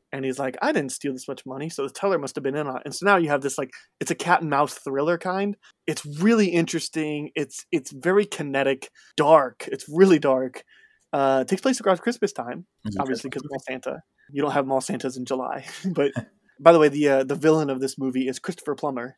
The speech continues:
Speaker 1: So
Speaker 2: Is there any Daniel
Speaker 1: I guess,
Speaker 2: Craig?
Speaker 1: uh, <laughs> not
Speaker 2: Nazis?
Speaker 1: that I know.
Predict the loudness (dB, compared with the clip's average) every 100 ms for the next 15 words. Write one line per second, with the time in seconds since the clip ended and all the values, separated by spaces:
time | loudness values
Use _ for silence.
0 | _ -12 -8 -8 -10 -6 -2 0 0 0
1 | 0 2 2 0 -6 -18 -18 -20 _ _
2 | _ _ _ 0 0 0 2 2 4 4
3 | 4 4 6 6 6 4 -4